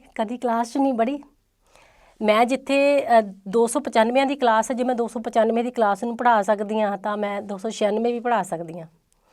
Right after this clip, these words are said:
ਤੇ ਉਹ ਬੱਚੀ ਦਾ ਮਤਲਬ ਜੇ ਵਿਦਿਆਰਥੀ ਕਲਾਸ 'ਚ ਆਏਗਾ ਤਾਂ ਉਹ ਪੜ੍ਹੇਗਾ, ਜੇ ਬੱਚਾ ਕ-, ਕਲਾਸ 'ਚ ਨਹੀਂ ਆਏਗਾ ਤਾਂ ਉਹ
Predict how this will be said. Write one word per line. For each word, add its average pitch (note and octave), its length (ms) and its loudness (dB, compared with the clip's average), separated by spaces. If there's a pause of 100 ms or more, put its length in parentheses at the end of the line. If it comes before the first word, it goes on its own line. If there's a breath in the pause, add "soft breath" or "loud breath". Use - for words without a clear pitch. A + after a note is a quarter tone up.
(380 soft breath)
ਤੇ B3 80 -2
ਉਹ A#3+ 40 0
ਬੱਚੀ A3+ 320 -4
ਦਾ A3+ 280 2 (160)
ਮਤਲਬ A3+ 300 -4 (140)
ਜੇ A3 180 0
ਵਿਦਿਆਰਥੀ A#3+ 500 4
ਕਲਾਸ A#3 340 4
'ਚ C4 60 2
ਆਏਗਾ G#3 420 2
ਤਾਂ A#3 80 2
ਉਹ A#3+ 60 0
ਪੜ੍ਹੇਗਾ, G#3 380 -8
ਜੇ G3+ 120 -8
ਬੱਚਾ A3 300 -6
ਕ-, A3+ 200 -16
ਕਲਾਸ A3+ 360 0
'ਚ - 40 -10
ਨਹੀਂ A#3+ 160 -2
ਆਏਗਾ F#3+ 220 -2
ਤਾਂ B3+ 140 -6
ਉਹ C4 60 -8